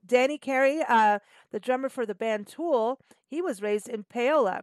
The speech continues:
In fact, Paola was the most recent interview we did on Jefferson Highway that aired, aired last week, and that is linked, again, as part of that Kansas playlist of Big Blend Radio podcasts. Um,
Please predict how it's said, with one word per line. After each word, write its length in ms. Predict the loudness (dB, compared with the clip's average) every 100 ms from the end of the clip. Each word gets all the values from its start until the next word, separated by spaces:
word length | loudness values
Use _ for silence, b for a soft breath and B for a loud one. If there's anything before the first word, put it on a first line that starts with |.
| -10
In 140 | -10
fact, 260 | -6 -8 -2
Paola 440 | 0 2 2 0
was 160 | -2 -4
the 100 | -8
most 320 | -8 -10 -10
recent 480 | -12 -10 -8 -10 -10
interview 360 | -12 -12 -10 -10
we 100 | -4
did 180 | 0
on 140 | 0 -2
Jefferson 460 | -4 -4 -8 -6
Highway 360 | 2 6 6 2 B B 2
that 120 | 6
aired, 240 | 8 6 4
aired 160 | 4 6
last 260 | 2 0
week, 160 | -6 -4
and 120 | -2
that 100 | 0
is 160 | -2 -2
linked, 320 | -4 -4 -12 b b -8
again, 300 | 2 2 2
as 100 | -2
part 200 | -2 0
of 100 | 0
that 220 | -2 -4
Kansas 460 | -8 -6 -2 -4 -4 b b -2
playlist 420 | 2 2 0 -4
of 120 | -6
Big 160 | -6 -4
Blend 260 | -4 -2 0
Radio 320 | 0 -2 -4
podcasts. 720 | -4 -4 -4 -8 -10 -12 -16 b b b b -2
Um, 300 | 0 0